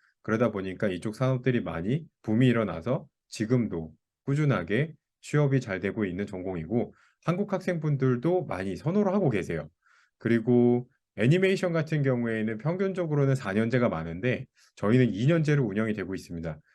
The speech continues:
이 년제로 공부를 하면 충분할까라고 생각을 하시는 분들이 있어요. 아무래도 저희 학교만 이 년제로 운영이 되다 보니까.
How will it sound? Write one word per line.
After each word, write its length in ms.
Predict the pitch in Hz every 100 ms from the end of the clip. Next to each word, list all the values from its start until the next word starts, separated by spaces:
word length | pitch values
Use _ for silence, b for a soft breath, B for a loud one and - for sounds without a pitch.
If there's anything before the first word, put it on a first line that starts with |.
| b _
이 160 | 98 123
년제로 500 | 160 160 147 151 139
공부를 360 | 107 104 120
하면 180 | 139 143
충분할까라고 720 | 135 180 175 180 180 180 147
생각을 320 | 135 147 147 143
하시는 280 | 143 151
분들이 280 | 131 117 117
있어요. 480 | 85 101 90 90 95 b b b
아무래도 380 | - 98 107 107
저희 260 | 98 92 104
학교만 640 | 113 131 - 135 127 101
이 40 |
년제로 340 | 98 104 107 92
운영이 260 | 90 101
되다 240 | 90 90 82
보니까. 500 | 82 82 - 98